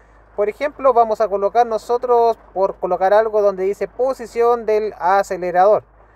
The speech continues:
Aquí el que está marcado con verde, así que lo vamos a presionar. Y vamos a escoger un icono grande. Eh,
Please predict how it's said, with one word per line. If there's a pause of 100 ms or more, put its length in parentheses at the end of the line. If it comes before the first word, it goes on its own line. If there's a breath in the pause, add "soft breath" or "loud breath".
(160 soft breath)
Aquí
el
que
está
marcado
con
verde,
así
que
lo
vamos
a
presionar. (1000)
Y
vamos
a
escoger
un
icono
grande. (880)
Eh,